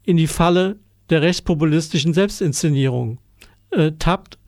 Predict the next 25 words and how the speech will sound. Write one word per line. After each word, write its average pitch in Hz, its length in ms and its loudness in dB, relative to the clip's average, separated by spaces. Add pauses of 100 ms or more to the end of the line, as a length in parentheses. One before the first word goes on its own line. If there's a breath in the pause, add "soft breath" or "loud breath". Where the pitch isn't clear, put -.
(480 loud breath)
und 180 560 -2 (100)
ein 165 200 0
Milieu 170 580 2
vereinheitlicht, 165 800 -2
das 160 260 -2 (120)
so 214 500 -2 (200)
einheitlich 165 500 0
nicht 165 200 -2
existiert. 135 640 -4
Und 175 100 -2
deswegen 170 360 0
ist 165 180 -4
mein 180 240 0
Plädoyer, 180 540 0 (600 loud breath)
äh, 170 300 0 (540 loud breath)
zu, - 140 -10 (220)
zu - 160 0
gucken, 185 460 -2
was 185 200 0
sind 202 220 0
im 170 100 0
Grunde 170 240 0
genommen 160 340 0
die 156 100 0
Motive 208 680 0